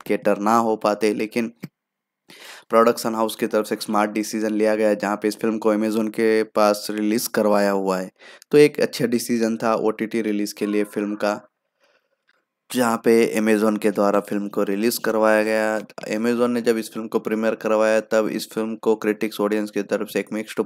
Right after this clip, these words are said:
positive side of response मिला हुआ है और एक डिसेंट आईएमडीबी रेटिंग भी मिली हुई है। जहाँ पे अच्छी प्राइस में राइट्स बेचे गए थे, म्यूजिक के राइट्स थे वो जी को बेचे गए थे, जहाँ पे शायद जी सिनेमा के पास भी सैटेलाइट के राइट्स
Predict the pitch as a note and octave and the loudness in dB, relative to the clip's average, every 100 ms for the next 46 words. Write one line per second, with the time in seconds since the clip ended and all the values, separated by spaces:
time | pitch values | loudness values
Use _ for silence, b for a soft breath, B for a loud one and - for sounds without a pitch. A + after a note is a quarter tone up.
0 | G#2+ G#2 G#2+ A2 G#2+ A2 G#2+ G#2 G#2 G#2 | 0 0 0 -2 -4 -2 -2 -2 -2 -6
1 | - F#2+ G2+ - G2 G#2 A2 A2 G#2 G#2+ | -6 -6 -6 -6 -6 -2 0 2 2 0
2 | A2 _ _ _ _ _ _ _ _ B2 | -6 _ _ _ _ _ _ _ _ 0
3 | C3+ A2+ A2+ A#2+ A#2+ A#2+ - G#2+ A2 G#2+ | 0 0 -4 -2 -4 -6 -10 -8 -6 -4
4 | G#2 G#2+ G#2 G2 G2 G2 G#2+ C3 A2 G#2 | -2 -2 -2 -4 -6 -4 -4 -4 -4 -4
5 | G2+ F#2+ F2+ - - B B B B B | -4 -4 -6 -10 -18 B B B B B
6 | B A2+ A#2 A#2+ A2+ A2 A#2+ A#2+ A2+ A2 | B 2 2 4 2 2 -2 2 0 0
7 | A2+ A2 G#2+ A2 G#2+ - G#2+ A2+ A2 A2 | -2 0 2 2 0 -2 0 0 0 0
8 | G#2+ A2 G#2 G#2 G#2+ A2 G#2+ G#2 - G2+ | 0 -4 -2 -4 -2 2 2 2 0 -2
9 | F#2+ G#2+ G#2+ - A2+ A2+ G#2+ A2 A2 A2 | -2 -4 -4 -2 -2 -2 -2 -2 0 -2
10 | G#2+ A2 G#2+ A2 - _ _ _ - A2 | -2 -4 -4 -6 -14 _ _ _ -16 -6
11 | G#2+ G#2+ A2 G#2+ - - A2 G#2+ G#2+ - | -4 -4 -4 -6 -8 -8 -2 -2 -2 -4
12 | A2 A2 G#2+ A2 G#2+ A2 - G#2 G#2+ A2 | -4 -4 -4 -4 -4 -6 0 2 2 -2
13 | G#2 G#2 G#2 G#2+ G#2+ A2 G#2 G2+ - | -6 -4 -2 0 -2 0 0 -2 -6